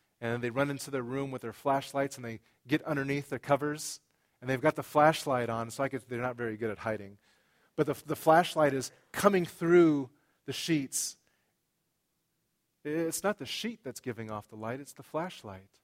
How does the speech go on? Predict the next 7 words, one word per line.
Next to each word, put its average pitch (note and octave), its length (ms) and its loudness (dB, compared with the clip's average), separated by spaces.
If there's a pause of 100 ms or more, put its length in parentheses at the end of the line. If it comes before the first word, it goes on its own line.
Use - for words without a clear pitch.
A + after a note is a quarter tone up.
(640)
This C3+ 140 -8
is D3 120 -10
exactly C#3 460 -2
what's A#2+ 180 -16
taking C3 280 -10
place B2 320 -10
here. G#2+ 360 -14